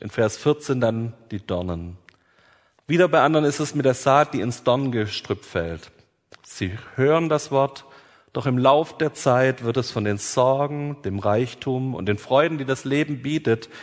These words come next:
verdrängt, sodass keine Frucht reifen kann."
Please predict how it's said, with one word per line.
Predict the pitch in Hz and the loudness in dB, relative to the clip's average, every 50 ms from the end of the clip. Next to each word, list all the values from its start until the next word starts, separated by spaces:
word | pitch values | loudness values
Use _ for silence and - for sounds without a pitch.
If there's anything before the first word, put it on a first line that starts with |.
| - - _ | -20 -20 _
verdrängt, | _ - 131 120 - - 131 123 127 151 147 - - | _ -4 -4 -4 0 2 2 2 2 2 -2 -6 -4
sodass | - 120 110 104 - - | -4 -2 -2 -2 -4 -6
keine | - - 120 117 123 127 113 | -6 -4 -2 0 0 -2 -4
Frucht | - - - 95 104 - - - - | -4 -8 -6 -4 -4 -4 -6 -10 -8
reifen | - 92 92 95 - - 98 | -8 -6 -6 -8 -8 -12 -14
kann." | - - 87 87 92 90 | -12 -12 -12 -12 -14 -16